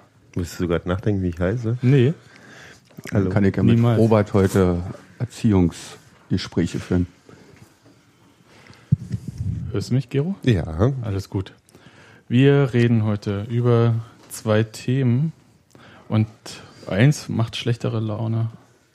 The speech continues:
Speaker 2: Nee, beide machen schlechte Laune. So.
Speaker 1: Beide machen schlechte Laune.
Speaker 2: Und
Speaker 1: Ich glaub, wir haben uns die Woche, wir wussten, dass die Woche beschissen wird, aber dass es so <laughs> beschissen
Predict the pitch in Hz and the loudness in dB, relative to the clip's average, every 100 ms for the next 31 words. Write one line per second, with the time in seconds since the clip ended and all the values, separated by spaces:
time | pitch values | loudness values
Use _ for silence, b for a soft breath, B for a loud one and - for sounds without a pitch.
0 | _ B B B B B B B B B | _ B B B B B B B B B
1 | _ - 104 98 _ _ _ _ _ - | _ -10 -10 -10 _ _ _ _ _ 0
2 | 117 110 98 - 101 101 95 98 117 120 | 2 2 0 -6 -6 -8 -8 -10 -6 -2
3 | 92 87 78 87 85 85 85 85 85 b | 0 0 -2 -4 -6 -4 -2 -4 -8 b
4 | b _ 110 101 98 - 98 98 95 104 | b _ -10 -4 -4 -2 -2 -2 -4 -6
5 | 90 95 107 98 92 104 104 - 92 95 | -4 -2 -2 -2 -6 -4 -6 -4 -4 -4
6 | 85 85 - 110 95 92 90 85 85 82 | -4 -6 -6 -2 -2 0 0 0 -2 -4
7 | 92 - 127 - 139 - - | -4 -2 0 0 -2 2 0